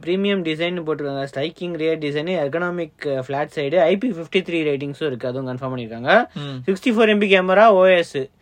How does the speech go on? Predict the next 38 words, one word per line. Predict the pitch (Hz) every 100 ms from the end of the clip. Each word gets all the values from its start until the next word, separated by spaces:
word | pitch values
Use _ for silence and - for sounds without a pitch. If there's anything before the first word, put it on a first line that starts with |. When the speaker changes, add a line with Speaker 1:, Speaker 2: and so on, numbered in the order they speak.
| _ _
Speaker 1:
So, | 175
இதான் | 170 196 214
difference | 175 170 165 151
அந்த | 127 143
சைனாக்கும் | 156 160 151 143
இதுக்கும். | 131 120
சைனால | 147 170 180
வந்து | 170 156 160 202 196 147
ஃபார்ட்டி | 147 170
எயிட் | 165
எம் | 147 143
P | 131
camera. | 131 113 104 -
Speaker 2:
ஓ, | 127 127
camera | 139 160 170
system | 147 143
கொஞ்சம் | 131 120
மாத்திருக்காங்க. | 117 113 123
Speaker 1:
இதுல | 165 175
வந்து | 208 185
சிக்ஸ்டி | 165 190
ஃபோர் | 190
எம் | 180
பி |
camera, | 165 151 175
ஆனா | 214 185
ஓ | 190
எஸ் | 208 190 143
அப்படியே | 147 156
இருக்கு. | 135 139 208 349 -
Speaker 2:
ஆ. | 135 120 120 -
Speaker 1:
Display | 160 - 226
வந்து | 214 226
எச் | 196 180
டி | 220
ஆர் | 214
ten | 185 180
plus, | 175 175 -